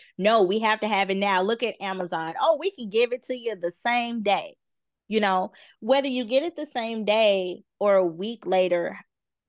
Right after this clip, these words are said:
whatever that item is, I, and I've noticed this with myself, I don't even use it. I want it that day, but I'm not even gonna use it for, like, weeks later. Or it might get lost <laughs> in my house, and when I actually need it, I can't find it. So,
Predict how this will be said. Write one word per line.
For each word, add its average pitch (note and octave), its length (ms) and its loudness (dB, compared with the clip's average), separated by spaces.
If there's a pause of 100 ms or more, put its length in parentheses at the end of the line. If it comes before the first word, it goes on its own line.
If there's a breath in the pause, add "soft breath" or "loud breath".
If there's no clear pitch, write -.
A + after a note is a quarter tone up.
(260)
whatever D4 500 0
that C4+ 260 0
item A3 380 -4
is, G3 220 -2
I, G3 200 -4
and G#3 120 -2
I've A3 260 -2
noticed G#3 440 -4
this G3 180 -10
with F3+ 120 -4
myself, F#3 420 -2 (220)
I C#4+ 180 2
don't C#4 260 -2
even A#3 180 -6
use G3 320 -6
it. - 160 -10 (140)
I A3+ 100 4
want A3+ 380 4
it F4+ 160 -6
that A#3+ 260 2
day, F#3 380 0 (160)
but A#3+ 120 2
I'm C4 120 2
not C4 160 -2
even A#3+ 180 -6
gonna A3+ 200 -6
use A3 260 -6
it F3+ 140 -4
for, G3+ 100 0
like, F3+ 240 2
weeks F3+ 240 -6
later. D#3+ 320 -8 (400)
Or A3 140 4
it A#3 60 2
might A#3 220 0
get G#3+ 160 2
lost F#3+ 340 2
<laughs> - 0 -
in C4+ 120 6
my F#3 160 4
house, F3 440 -2
and G3+ 160 -4
when F#3+ 120 0
I F#3 160 0
actually F#3 380 -6
need F3 180 -4
it, E3 120 -4
I D#3+ 100 -10
can't - 300 -20
find - 280 -10
it. G#1+ 200 -18 (920)
So, F#3+ 500 2